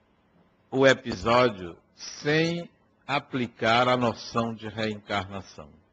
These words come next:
O nascer de novo aí, obrigatoriamente nos leva a pensar no retorno do espírito ao corpo.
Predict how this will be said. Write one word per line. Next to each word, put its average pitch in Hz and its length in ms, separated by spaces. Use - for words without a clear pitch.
O 135 80
nascer 143 540
de 127 140
novo 110 420
aí, 101 300
obrigatoriamente 131 1120
nos 110 200
leva 113 320
a - 20
pensar 107 600
no 160 200
retorno 151 920
do 135 140
espírito 123 760
ao 120 160
corpo. 92 680